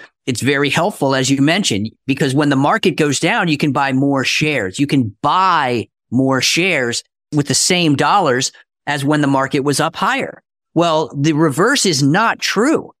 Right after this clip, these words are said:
You see, when you're in retirement, if you're in things that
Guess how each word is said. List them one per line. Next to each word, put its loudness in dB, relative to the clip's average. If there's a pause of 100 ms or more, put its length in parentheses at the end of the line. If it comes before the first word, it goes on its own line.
(240)
You -2
see, -2
when 2
you're 0
in 0
retirement, 0
if -2
you're 4
in 2
things 0
that -2